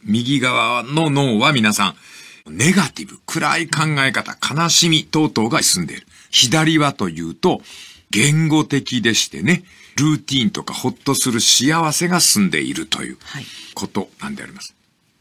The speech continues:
Speaker 1: 昨日、右に好奇心が進んでいる。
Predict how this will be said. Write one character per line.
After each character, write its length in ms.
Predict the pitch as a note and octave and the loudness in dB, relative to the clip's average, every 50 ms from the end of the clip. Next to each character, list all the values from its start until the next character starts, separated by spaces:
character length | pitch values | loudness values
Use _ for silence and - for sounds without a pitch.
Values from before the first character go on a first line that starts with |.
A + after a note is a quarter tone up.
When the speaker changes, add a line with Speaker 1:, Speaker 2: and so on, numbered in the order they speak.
| _ _ _ _ _ - - | _ _ _ _ _ -6 -4
Speaker 1:
昨 160 | - A2+ A2 | 0 0 2
日、 260 | A#2+ C3 B2+ A#2 G#2+ - _ _ _ _ _ - | 2 0 0 -2 -4 -8 _ _ _ _ _ -6
右 520 | F#2 G2+ B2+ C#3+ D#3 D3 C3+ D#3+ G3 G3 | -2 0 2 2 2 2 4 4 6 6
に 260 | F#3+ G3 G3+ F3+ - - _ | 8 6 6 4 2 -4 _
好 300 | - - E3 G3 G#3 F3 | -4 2 4 4 4 6
奇 80 | - - | 6 4
心 200 | - E3+ C#3 G#2 | 4 4 2 0
が 100 | D#2 - | 0 0
進 220 | - - E2 D2 | -2 -2 -2 -6
ん 20 | |
で 80 | - - | -10 -14
い 40 | - - | -16 -20
る。 80 | - | -20